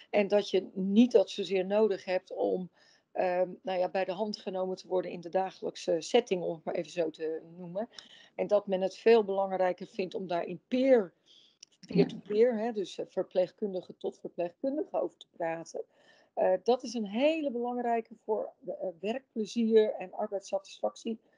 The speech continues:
eh, bereiken. En een tweede die heel belangrijk daarin is, hoe gaan de artsen om met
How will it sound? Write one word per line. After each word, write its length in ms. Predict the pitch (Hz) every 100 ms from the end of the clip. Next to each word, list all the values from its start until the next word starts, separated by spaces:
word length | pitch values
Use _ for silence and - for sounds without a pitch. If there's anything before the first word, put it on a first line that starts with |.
| _ -
eh, 100 | 220 214 208 - - - - - - - -
bereiken. 640 | 196 202 214 226 - 277 285 _ _ _ -
En 160 | 196
een 140 | 190 -
tweede 580 | - 214 254 285 233 202
die 140 | 202
heel 400 | 180 214 240 294
belangrijk 480 | 226 233 226 226 208
daarin 300 | 202 202 196
is, 280 | 190 202 - _ _ _ _ _ _ - -
hoe 280 | 220 277 294
gaan 340 | - 233 240
de 240 | 220 185 - _ -
artsen 540 | 254 269 - - 427
om 320 | 214 226 226
met 180 | 202 214